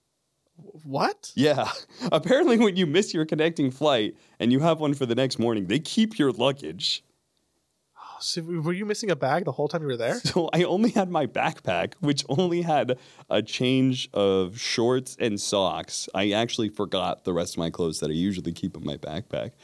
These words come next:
Speaker 2: So I was wearing, like, you know, really terrible clothes.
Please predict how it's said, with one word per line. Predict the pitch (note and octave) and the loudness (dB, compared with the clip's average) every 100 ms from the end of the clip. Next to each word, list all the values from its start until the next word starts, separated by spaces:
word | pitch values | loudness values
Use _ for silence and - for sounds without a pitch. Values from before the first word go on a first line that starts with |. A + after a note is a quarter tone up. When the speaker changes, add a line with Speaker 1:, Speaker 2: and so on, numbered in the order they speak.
| - - - | -20 -20 -14
Speaker 2:
So | - F2+ | -2 0
I | |
was | A2 | 0
wearing, | A2 B2 A2+ F#2+ | 0 0 2 0
like, | E2+ E2 - | 0 -4 -6
you | F#2 | -4
know, | D#2+ D2+ - _ _ _ _ - D#3 - - _ _ _ _ - | -2 -4 -6 _ _ _ _ -12 -12 -12 -20 _ _ _ _ -4
really | A2+ A2+ A#2+ A2+ | 0 2 0 -2
terrible | - G#2+ G#2 G2 G2+ | -2 0 0 0 -4
clothes. | - F#2 F#2 F#2+ F#2+ A2+ - | -2 2 2 2 0 -2 -6